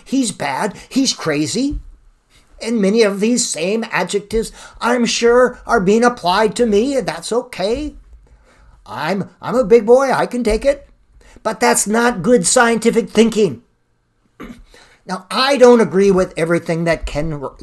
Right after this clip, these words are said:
Goodman wrote. <clears throat> I agree with much of it. I don't agree with everything that anybody wrote. I don't even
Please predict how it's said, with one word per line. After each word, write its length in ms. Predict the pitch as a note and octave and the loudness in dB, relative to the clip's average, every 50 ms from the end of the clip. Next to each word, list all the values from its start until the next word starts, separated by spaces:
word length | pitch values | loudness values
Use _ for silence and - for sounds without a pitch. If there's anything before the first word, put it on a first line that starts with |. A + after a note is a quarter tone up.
| - A#2+ | -10 -4
Goodman 420 | C3+ E3 D#3+ D3 D#3 D#3+ D#3 D3 | -4 -4 -2 -2 -4 -4 -2 -2
wrote. 400 | C#3 C#3 E3 G#3 A#3+ - - - F#3+ F3 - - - - | 0 2 2 2 0 -2 -6 -8 -10 -10 -10 -14 -20 -20
<clears throat> 300 | _ _ - - - - | _ _ -20 -20 -14 -12
I 60 | C3+ | -12
agree 240 | C#3 A2+ D3+ E3 D#3 | -10 -6 -6 -4 -4
with 220 | D#3 D#3+ D#3 - | -4 -4 -4 -2
much 240 | F3+ C4 C4 - A#3+ | 0 0 0 0 0
of 80 | G3 | 2
it. 200 | G3+ C#4+ D#4 - - - - - - - - - - | 2 2 2 0 -6 -14 -18 -20 -20 -20 -20 -12 -2
I 120 | - D4 | 0 2
don't 180 | C#4+ C#4+ C#4+ C#4 | 4 4 2 2
agree 240 | C#4 G#3 C4 C#4 C#4 | 0 0 0 0 2
with 280 | C#4 C#4 - - - _ _ _ _ _ _ _ _ _ _ - | 2 0 0 -2 -8 _ _ _ _ _ _ _ _ _ _ -2
everything 500 | B3 C4+ C#4+ C4+ G3+ - B3+ C#4 C4+ C#4 | 0 2 2 0 0 0 0 2 2 2
that 220 | C#4 C4 - - - | 2 2 0 -6 -6
anybody 540 | - D4+ E4 E4 D#4+ A#3 G#3+ G#3 F#3 E3+ E3 | -4 -4 -2 -2 2 4 6 6 6 4 2
wrote. 360 | D3 D3 D3+ C#3 A#2 - - F#3 - - | 2 2 0 0 0 -4 -6 -14 -10 -2
I 80 | C4 D4 | 0 2
don't 160 | D#4 D4+ D4 | 2 4 2
even 560 | C#4+ C#4 D4 C#4 G#3 C4 C4+ B3 G3 - - | 2 0 0 -2 -2 0 0 0 0 -2 -6